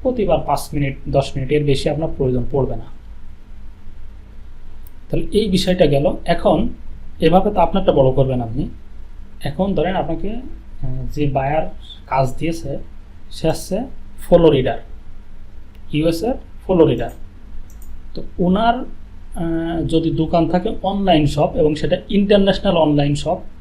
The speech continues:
তাহলে তো কোনো কথাই নাই। আপনি টায়ার ওয়ান দেশগুলা, উম, সিলেক্ট করবেন, সেখান থেকে আপনি ফলোয়ারগুলোকে ফলো করবেন, তারা আপনার প্রোফাইলে ফলো দিবে। যদি লোকাল হয়ে থাকে, মানে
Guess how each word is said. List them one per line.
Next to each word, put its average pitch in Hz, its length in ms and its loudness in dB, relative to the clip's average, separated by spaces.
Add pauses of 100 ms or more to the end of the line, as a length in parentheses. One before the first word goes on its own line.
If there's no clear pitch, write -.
(220)
তাহলে 214 240 -2
তো 190 120 -2
কোনো 160 480 -2 (400)
কথাই 135 300 2
নাই। 127 140 -2
আপনি 131 280 0 (100)
টায়ার 143 280 4
ওয়ান 165 200 2
দেশগুলা, 151 520 2 (600)
উম, 135 640 -4
সিলেক্ট 147 340 0
করবেন, 190 320 2 (420)
সেখান 165 380 0
থেকে 190 340 2 (1000)
আপনি 127 200 0
ফলোয়ারগুলোকে 160 760 2 (100)
ফলো 165 180 4
করবেন, 220 280 0
তারা 147 220 0
আপনার 131 300 -2 (720)
প্রোফাইলে 156 400 4 (160)
ফলো 135 280 2
দিবে। 117 240 -8 (1400)
যদি 214 520 0
লোকাল 160 460 6
হয়ে 165 220 6
থাকে, 143 320 4
মানে 139 400 -2